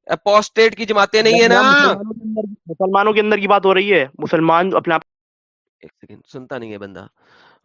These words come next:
Speaker 1: I have to do that, I'm so sorry، مجھے اس بندے سے ویسے بھی بات نہیں کرنا ہوتی، لیکن کیا کریں، یہ آ جاتے ہیں اور پھر بعد میں دھمکیاں دیتے ہیں کہ مجھ سے بات نہیں کرتا۔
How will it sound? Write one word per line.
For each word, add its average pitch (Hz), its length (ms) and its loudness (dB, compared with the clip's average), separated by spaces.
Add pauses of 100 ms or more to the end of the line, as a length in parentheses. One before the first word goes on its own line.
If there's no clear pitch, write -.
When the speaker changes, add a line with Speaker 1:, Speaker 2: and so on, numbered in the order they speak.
Speaker 1:
I - 40 -10
have 113 240 -8
to - 260 -20
do 113 120 -16
that, 110 120 -12
I'm 104 120 -14 (120)
so 113 60 -12 (120)
sorry، 101 200 -14
مجھے 113 220 -14
اس 117 140 -14
بندے 113 200 -12
سے 127 120 -14
ویسے 120 180 -12
بھی 131 80 -10
بات 110 240 -10
نہیں 139 100 -14
کرنا 120 240 -12
ہوتی، 107 220 -14
لیکن 107 380 -14
کیا 110 220 -10
کریں، 95 300 -18 (200)
یہ 82 200 -18
آ 104 160 -10
جاتے 117 280 -10
ہیں 110 60 -8
اور 110 80 -10
پھر 110 120 -12
بعد 104 200 -6
میں 107 140 -14
دھمکیاں 107 300 -12
دیتے 98 180 -10
ہیں 101 80 -10
کہ 101 60 -16
مجھ 95 200 -16
سے 92 160 -10 (180)
بات 95 280 -12
نہیں 101 100 -16
کرتا۔ 95 280 -18